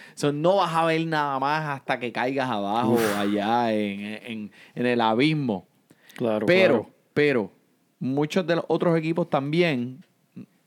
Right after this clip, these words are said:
Speaker 1: que yo sé que te acuerdas que no pudimos coger a Salvador, terminamos con Wilson Ramos, que
Speaker 2: Claro.
Speaker 1: también es otro, es otro receptor que, que, que hay que pegarle el ojo, porque,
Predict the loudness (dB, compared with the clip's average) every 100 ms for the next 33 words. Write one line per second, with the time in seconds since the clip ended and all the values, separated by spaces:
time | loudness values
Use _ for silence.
0 | _ _ -4 0 0 -2 -2 -2 0 -2
1 | -2 -2 0 0 0 -2 -2 -4 -2 -4
2 | -2 -2 -2 -4 -2 0 0 -4 -2 0
3 | 0 -2 -4 -4 -2 -4 -4 -4 -6 -8
4 | -4 -4 -6 -6 -4 -2 0 0 -4 -6
5 | _ -2 0 2 0 0 -2 -2 -2 -6
6 | -4 -2 0 0 0 0 2 0 0 0
7 | 2 0 -2 -2 -4 -4 0 2 0 -2
8 | -10 -20 -20 -4 0 2 0 -2 -4 -8
9 | -2 0 2 0 0 -2 0 0 0 0
10 | 0 2 0 0 -4 -4 -4 -2 -4 -4
11 | -6